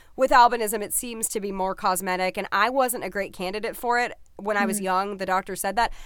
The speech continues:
Speaker 1: I'm glad I wasn't, 'cause I didn't know I had a bleeding disorder at the time, and if I would have had eye surgery, I'm sure I would have bled a lot, and that's kind of a scary thought.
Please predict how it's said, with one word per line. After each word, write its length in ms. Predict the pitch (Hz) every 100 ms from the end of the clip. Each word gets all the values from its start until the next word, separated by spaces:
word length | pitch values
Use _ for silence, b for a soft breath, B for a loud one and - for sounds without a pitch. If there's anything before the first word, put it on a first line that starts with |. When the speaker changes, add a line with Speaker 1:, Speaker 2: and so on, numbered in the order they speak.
| B
Speaker 1:
I'm 120 | 254 269
glad 220 | 294 370
I 100 | 320
wasn't, 400 | 254 330 294 233
'cause 100 | 226
I 120 | -
didn't 240 | 240 - 202
know 180 | 214 254
I 80 |
had 220 | 226 214 190
a 20 |
bleeding 300 | 196 185 185
disorder 360 | 180 185 175 175
at 100 | 180
the 60 |
time, 400 | 175 185 175 175
and 100 | -
if 80 | 196
I 120 | 208
would 120 | 214 220
have 60 |
had 120 | 220
eye 220 | - 185 208
surgery, 440 | 247 254 269 269
I'm 100 | 220
sure 200 | 196 214
I 40 | 220
would 140 | 240
have 80 | 214 -
bled 180 | - 190
a 60 | 196
lot, 360 | 185 180 190
and 80 | 165
that's 120 | 185 185
kind 160 | 202
of 60 | 202
a 40 |
scary 340 | - - 170 117
thought. 400 | 165 170 262